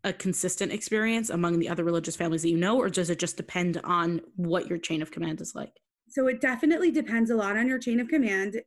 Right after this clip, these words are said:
Speaker 2: Um, it definitely depends a lot on where you're stationed. Um, one of the reasons that my husband ranked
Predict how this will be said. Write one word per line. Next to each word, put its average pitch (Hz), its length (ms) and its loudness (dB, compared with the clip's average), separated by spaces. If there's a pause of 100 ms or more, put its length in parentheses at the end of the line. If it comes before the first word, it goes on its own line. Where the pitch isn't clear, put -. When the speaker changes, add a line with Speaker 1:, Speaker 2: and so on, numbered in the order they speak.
Speaker 2:
Um, 202 240 -2
it - 100 -12
definitely 233 420 -4
depends 226 400 -2
a 214 60 0
lot 202 340 -4
on 196 640 -4 (1400)
where 226 300 2
you're 208 140 0
stationed. 277 600 2 (180)
Um, 208 460 -2 (340)
one 269 280 2
of 262 80 0
the 285 80 2
reasons 254 280 2
that 233 100 0
my 214 100 -2
husband 220 520 0 (100)
ranked 220 340 0